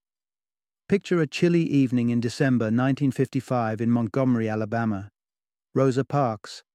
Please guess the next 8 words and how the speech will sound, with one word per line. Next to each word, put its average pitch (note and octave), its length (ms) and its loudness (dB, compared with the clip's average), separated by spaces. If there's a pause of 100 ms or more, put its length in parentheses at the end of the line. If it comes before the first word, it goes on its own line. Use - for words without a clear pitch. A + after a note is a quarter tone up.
a B2 60 -8
seamstress, C3+ 720 0 (320)
sits - 280 -2
quietly B2+ 600 0
on A2+ 140 -2
a A#2 60 -4
segregated B2 760 -2
bus, A2+ 400 -4